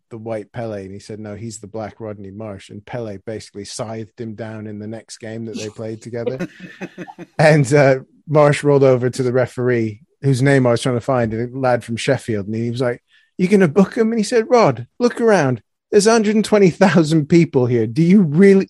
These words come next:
Speaker 1: here to see Pele? Do you really think I'm gonna book Pele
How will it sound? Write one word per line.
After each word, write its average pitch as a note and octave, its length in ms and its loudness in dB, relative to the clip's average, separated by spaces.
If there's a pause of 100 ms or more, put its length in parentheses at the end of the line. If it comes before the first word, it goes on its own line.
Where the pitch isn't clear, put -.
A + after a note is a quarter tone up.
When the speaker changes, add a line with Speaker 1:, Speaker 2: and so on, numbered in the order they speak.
(100)
Speaker 1:
here D#3+ 300 4
to D3+ 140 -4
see D3+ 240 0
Pele? A#2+ 380 2
Do D3 180 0
you E3 180 4
really F3 380 6
think C#3 340 0
I'm C3+ 160 4
gonna C3+ 180 4
book B2+ 380 0
Pele G#2+ 380 -2